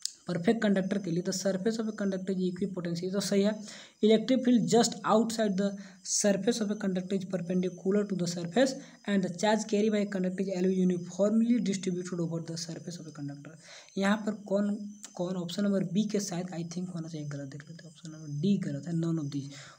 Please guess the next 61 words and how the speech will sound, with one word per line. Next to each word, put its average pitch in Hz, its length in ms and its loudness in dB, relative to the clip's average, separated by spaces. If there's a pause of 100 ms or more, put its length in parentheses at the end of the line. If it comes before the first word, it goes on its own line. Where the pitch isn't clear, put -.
वही 208 80 2
तो 196 80 -2
सब 240 180 8
हमको 226 200 6
सही 220 200 6
लग 208 160 6
रहा 160 100 2
था, 151 100 -6
उस 165 140 -4
अंदाज 175 340 2
से 190 60 -2
बोले 170 200 0
कि 165 100 -4
बी, 135 220 -6
यहाँ 143 140 -2
पे 147 100 -6
ऑप्शन 147 180 -4
number 165 180 -2
डी, 202 120 0
यहाँ 160 140 -2
पे 147 120 -6
वैसा 135 180 -6 (100)
कुछ 143 160 -12
है 123 100 -10
नहीं, 123 120 -10
बाकी 127 200 -8
सब 147 160 -10
सही 131 180 -12
है। 135 100 -16 (600)
वो 180 60 -4
तो 170 140 -4
सारा 170 240 -4 (100)
पढ़ 175 140 0
रहा 175 100 -4
है 170 60 -4
तो 165 80 -2
सारा 165 240 -8
सही 165 240 -6
लग 156 160 -4
रहा 147 100 -6
है 143 80 -6
तो 147 160 -10
कन्फ्यूज 147 360 -10
होगा। 151 160 -10 (420)
चलिए, 226 200 6
dielectric, 226 580 8 (440)
dielectric 220 480 4
constant 226 440 2 (240)
for 208 140 0
a 202 60 4
metal, 202 280 4 (420)
dielectric 185 440 2
constant, 185 420 -2 (220)
permittivity 175 600 -2
of - 120 -4 (180)
electric 170 360 0
जो 165 80 0
वो 160 120 -2
होता 160 160 -6
है, 147 100 -6
permittivity, 160 540 -6